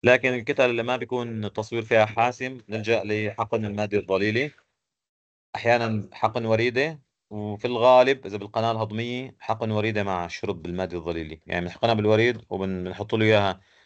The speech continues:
ضمن لتر أو لترين مي، بنخليه يشربها، بنصوره بعد نص ساعة لت-، لبين ما توصل المادة الظليلة على الأمعاء.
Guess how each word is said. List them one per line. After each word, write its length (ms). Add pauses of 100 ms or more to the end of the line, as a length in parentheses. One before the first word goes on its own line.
(220)
ضمن 180
لتر 240
أو 100
لترين 300
مي، 100
بنخليه 280
يشربها، 480 (340)
بنصوره 300
بعد 220
نص 180
ساعة 240
لت-، 200
لبين 180
ما 80
توصل 260
المادة 220
الظليلة 360
على 180
الأمعاء. 380